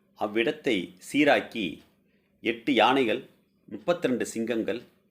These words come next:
அறுபத்தி நான்கு சிவகணங்கள் கொண்ட அழகிய விமானத்துடன் அவ்விட இறைவனுக்கு கோவில் கட்டினான். அவனுக்கு காட்சி கொடுத்த சிவபெருமான், "இந்திரனே,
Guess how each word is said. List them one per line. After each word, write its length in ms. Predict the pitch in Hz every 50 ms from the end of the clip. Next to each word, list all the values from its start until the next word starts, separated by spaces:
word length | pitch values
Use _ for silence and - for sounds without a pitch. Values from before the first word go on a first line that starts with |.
| _ _ _
அறுபத்தி 400 | - 92 113 135 156 156 - 143
நான்கு 280 | 127 117 107 104 92 90 -
சிவகணங்கள் 520 | 117 120 135 139 131 117 113 104 98 92
கொண்ட 500 | - 95 92 85 87 87 82 - - - _ _ _ _ _ _ _ _
அழகிய 720 | _ - 104 131 156 151 - 143 127 101 87 78 - - _ _
விமானத்துடன் 840 | - 101 104 123 139 135 127 - - - - 107 107 90 - - - _ _ _ _
அவ்விட 400 | - 92 92 92 101 113 131 135
இறைவனுக்கு 800 | 120 107 104 104 101 98 95 90 - - - 98 85 80 - - _ _ _ _ _ _ _ _ _ _ _ _
கோவில் 320 | - 135 131 127 123 113
கட்டினான். 460 | - - - - 87 78 78 76 - - _ _ _ _ _ _ _ _ _ _ _ _ _ _ _ _ _ _ _ _ _ _ _ _ _ _ _ _
அவனுக்கு 800 | _ 107 117 123 120 117 - - - - 90 87 87 - - - _ _ _
காட்சி 360 | - 131 143 170 - - 180
கொடுத்த 260 | 147 131 117 - -
சிவபெருமான், 880 | 101 - - 120 120 117 117 107 98 98 110 110 101 82 82 - - - _ _ _ _ _ _ _ _ _ _ _ -
"இந்திரனே, 600 | 127 123 135 143 135 127 127 135 143 143 -